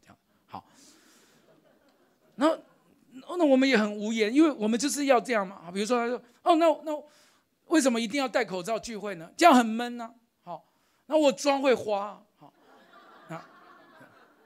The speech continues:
那你有没有想过，你是戴口罩听讲道欸？我是这样子，我是戴口罩讲道欸，我讲到都快缺氧了。因为你知道什么我们都抱怨，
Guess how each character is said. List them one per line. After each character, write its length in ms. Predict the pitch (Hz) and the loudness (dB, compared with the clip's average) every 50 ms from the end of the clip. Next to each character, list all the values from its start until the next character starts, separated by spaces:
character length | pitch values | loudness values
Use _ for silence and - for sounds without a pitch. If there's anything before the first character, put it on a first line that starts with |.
| _ _ _ _ _ _ _ _ _ _ _ _ | _ _ _ _ _ _ _ _ _ _ _ _
那 160 | - 339 381 | -2 0 2
你 120 | 370 330 269 | 4 4 4
有 100 | 226 214 | 4 4
没 100 | 214 240 | 2 2
有 40 | 262 | 2
想 220 | - 247 175 165 | 4 2 2 2
过， 140 | 180 214 208 | 0 -2 -2
你 180 | 185 185 202 | -2 -2 -4
是 140 | 208 - 311 | -4 -4 -2
戴 180 | - - 339 285 | 4 8 8 10
口 140 | - 214 233 | 10 8 8
罩 140 | 254 247 | 6 6
听 260 | 240 - - 220 240 233 | 4 2 -2 -4 -4 -2
讲 240 | - 190 151 143 | -2 -2 -4 -4
道 200 | 143 185 170 147 | -4 -4 -4 -4
欸？ 160 | 143 135 139 - _ _ _ _ _ _ _ _ _ _ _ _ _ _ _ - | -4 -8 -12 -18 _ _ _ _ _ _ _ _ _ _ _ _ _ _ _ 4
我 120 | 302 320 | 4 6
是 120 | 311 349 | 6 6
这 80 | 349 359 | 6 8
样 100 | 349 320 | 8 8
子， 280 | 277 285 269 262 - - _ _ _ _ _ _ _ _ _ - | 8 4 0 0 -2 -10 _ _ _ _ _ _ _ _ _ -4
我 140 | - 311 | -2 -2
是 140 | 262 311 339 | 0 0 -2
戴 220 | 339 - 381 320 294 | 4 6 8 8 8
口 160 | 240 233 233 | 8 4 4
罩 120 | 254 277 269 | 4 2 0
讲 360 | - - - 247 202 185 185 | 0 -2 -2 0 0 0 -2
道 280 | 170 - 254 233 214 190 | -6 -4 -4 -2 -4 -4
欸， 260 | 170 156 151 156 147 135 _ _ _ _ _ _ _ | -6 -10 -14 -18 -20 _ _ _ _ _ _ _ _
我 80 | 277 | -2
讲 160 | 254 320 302 | 4 4 6
到 80 | 294 311 | 6 6
都 120 | 330 349 | 4 4
快 160 | 269 220 285 320 | 4 4 2 2
缺 440 | - - - 285 277 294 302 269 | 2 2 2 4 2 2 2 2
氧 300 | 285 233 240 196 170 165 135 | 4 4 4 4 2 -2 -6
了。 180 | - 165 131 - - - - - - - - - - - - - - - - - - - - _ - 220 - _ _ _ _ _ _ _ _ - - _ _ _ _ _ _ _ _ | -8 -8 -10 -12 -18 -20 -20 -20 -20 -20 -20 -20 -20 -20 -20 -20 -20 -20 -20 -20 -20 -20 -20 _ -20 -20 -20 _ _ _ _ _ _ _ _ -20 -20 _ _ _ _ _ _ _ _
因 120 | - 381 | -2 0
为 120 | 381 339 - - _ _ _ _ _ _ | 2 2 0 -2 _ _ _ _ _ _
你 80 | - 277 | -4 0
知 60 | 359 | 0
道 120 | 370 349 | 0 0
什 140 | - - 277 | 0 0 0
么 100 | 247 302 | 0 0
我 60 | 320 | 0
们 100 | 277 254 | 0 -2
都 120 | - 311 302 | -4 -6 -4
抱 240 | - 330 277 247 | 0 0 0 0
怨， 240 | 254 254 233 185 - | 0 -4 -6 -10 -12